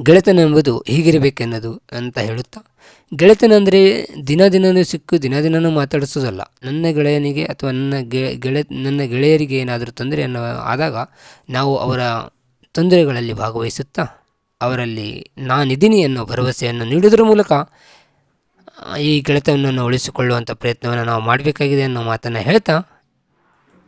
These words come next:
ಇಲ್ಲಿಗೆ ಈ ವಿಡಿಯೋವನ್ನು ಮುಗಿಸ್ತಾ ಇದ್ದೀನಿ. ಜೈ ಹಿಂದ್, ಜೈ ಕರ್ನಾಟಕ ಮಾತೆ. ಈ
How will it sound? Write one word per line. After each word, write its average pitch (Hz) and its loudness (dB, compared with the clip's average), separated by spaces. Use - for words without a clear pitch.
ಇಲ್ಲಿಗೆ 113 -10
ಈ 107 -8
ವಿಡಿಯೋವನ್ನು 104 -10
ಮುಗಿಸ್ತಾ 104 -10
ಇದ್ದೀನಿ. 135 -2
ಜೈ 143 -2
ಹಿಂದ್, 131 -2
ಜೈ 113 -14
ಕರ್ನಾಟಕ 104 -8
ಮಾತೆ. 104 -8
ಈ 117 -6